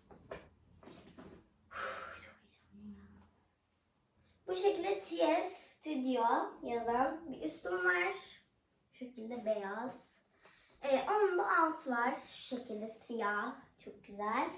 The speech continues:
Onu da şuraya koyalım.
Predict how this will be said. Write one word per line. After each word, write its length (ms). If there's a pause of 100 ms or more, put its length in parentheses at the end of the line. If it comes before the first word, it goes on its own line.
(1500)
Onu 240
da 60
şuraya 500
koyalım. 800